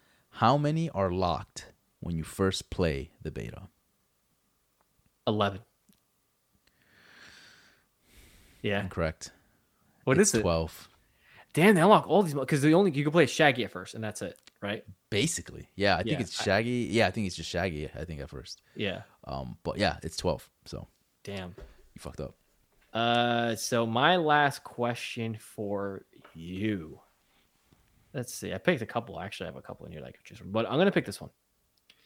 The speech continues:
Speaker 2: What is the first game that, uh, Hideo Kojima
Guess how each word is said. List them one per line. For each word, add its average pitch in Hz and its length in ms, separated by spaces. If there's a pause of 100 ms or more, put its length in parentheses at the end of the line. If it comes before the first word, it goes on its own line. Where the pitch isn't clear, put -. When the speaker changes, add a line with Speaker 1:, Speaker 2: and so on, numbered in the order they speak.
(1000)
Speaker 2:
What 135 340
is 139 280 (160)
the 113 160
first - 500
game 110 400 (380)
that, 98 340 (680)
uh, 95 260 (260)
Hideo 120 260
Kojima 110 440